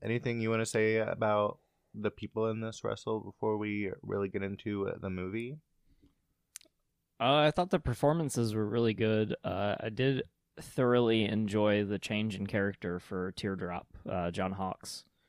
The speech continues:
Speaker 1: Yeah,
Speaker 2: Um,
Speaker 1: he has a good, good journey.
Speaker 2: Yeah, there's a lot of depth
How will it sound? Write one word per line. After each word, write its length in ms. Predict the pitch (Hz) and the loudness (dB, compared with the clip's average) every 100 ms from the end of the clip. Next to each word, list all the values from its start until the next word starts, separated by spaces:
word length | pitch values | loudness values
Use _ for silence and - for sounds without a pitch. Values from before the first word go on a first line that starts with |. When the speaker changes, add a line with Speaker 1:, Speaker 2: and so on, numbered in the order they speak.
| _ _ _ _ - | _ _ _ _ -6
Speaker 1:
Yeah, 280 | 92 87 82 | -2 0 -2
Speaker 2:
Um, 100 | 80 | -4
Speaker 1:
he 80 | 113 | -6
has 160 | 101 | -6
a 40 | - | -8
good, 260 | - 85 - 95 104 | -8 -8 -10 -20 -12
good 120 | 92 | -10
journey. 400 | - 80 80 82 82 - _ _ _ _ _ - | -8 -10 -12 -14 -18 -20 _ _ _ _ _ -12
Speaker 2:
Yeah, 360 | - 117 107 90 | 0 4 4 2
there's 200 | 101 104 | -2 -4
a 60 | 113 | 0
lot 160 | 117 | 2
of 140 | 101 85 | 2 0
depth 480 | 101 - - - | 0 0 -8 -12